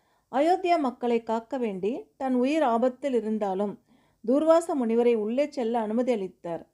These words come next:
லக்ஷ்மணன் அயோத்தியாவை காப்பாற்ற தண்டனை ஏற்று மரணத்தை தழுவ முன்வந்தார். அப்போது காலத்தின் பாத்திரத்தை ஏற்றுக்கொண்டு அந்த அறைக்குள்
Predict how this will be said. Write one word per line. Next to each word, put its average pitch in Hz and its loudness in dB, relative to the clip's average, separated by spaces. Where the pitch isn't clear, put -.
லக்ஷ்மணன் 175 -8
அயோத்தியாவை 277 4
காப்பாற்ற 262 -2
தண்டனை 226 -2
ஏற்று 226 -4
மரணத்தை 269 -2
தழுவ 240 0
முன்வந்தார். 190 -4
அப்போது 254 0
காலத்தின் 349 0
பாத்திரத்தை 269 -4
ஏற்றுக்கொண்டு 226 -4
அந்த 247 4
அறைக்குள் 247 0